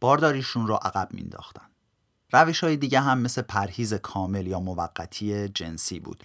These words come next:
که احتمالاً تحت تاثیر تابوهای فرهنگی انجام می‌شد. سقط جنین و گاهی کشتن نوزادا هم از همین روش‌ها بود. اگرچه مردم تو این هزاره‌های طولانی گهگاه از دونه‌های گندم هم می‌خوردن،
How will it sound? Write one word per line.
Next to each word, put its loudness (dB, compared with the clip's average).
که -2
احتمالاً 0
تحت 0
تاثیر -6
تابوهای -8
فرهنگی -6
انجام -10
می‌شد. -12
سقط -2
جنین 2
و -2
گاهی -2
کشتن -2
نوزادا 0
هم 0
از -4
همین -6
روش‌ها -10
بود. -18
اگرچه 0
مردم 4
تو -6
این 0
هزاره‌های -2
طولانی -2
گهگاه 2
از -2
دونه‌های 0
گندم 0
هم 0
می‌خوردن، -6